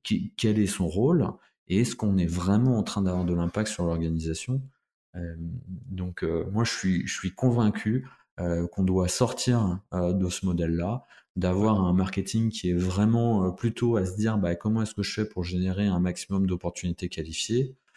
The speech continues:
Speaker 2: Mm.
Speaker 1: Euh, sortir vraiment du modèle de lead pour rentrer, en fait, dans un modèle de, de communication et d'éducation, c'est-à-dire dans un modèle dans lequel, euh, notre but au marketing, c'est de communiquer un certain nombre de messages.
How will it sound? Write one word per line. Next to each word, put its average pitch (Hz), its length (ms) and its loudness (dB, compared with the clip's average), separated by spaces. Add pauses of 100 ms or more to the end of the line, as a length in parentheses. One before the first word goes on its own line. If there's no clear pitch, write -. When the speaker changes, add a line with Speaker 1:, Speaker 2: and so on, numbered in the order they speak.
(260)
Speaker 2:
Mm. 139 40 2
Speaker 1:
Euh, 85 440 0 (400)
sortir 127 800 0
vraiment 95 420 2
du 92 140 -2
modèle 85 400 0
de 82 100 -2
lead 104 480 2 (500)
pour 101 260 -2
rentrer, 117 360 0
en 110 100 2
fait, 113 220 -2
dans 95 240 0
un 92 60 2
modèle 101 400 0
de, 87 400 0 (400)
de 95 160 2
communication 123 1000 4 (420)
et 95 100 0
d'éducation, 101 760 0 (280)
c'est-à-dire 95 420 -2
dans 92 200 2
un 85 40 0
modèle 90 380 0
dans 90 100 2
lequel, 110 340 0
euh, 85 180 2
notre 117 340 4
but 110 320 2
au 98 40 2
marketing, 90 540 0
c'est - 220 -2
de - 40 -20
communiquer 113 540 2
un 90 120 2
certain - 340 -4
nombre 107 200 2
de 92 120 2
messages. 92 640 0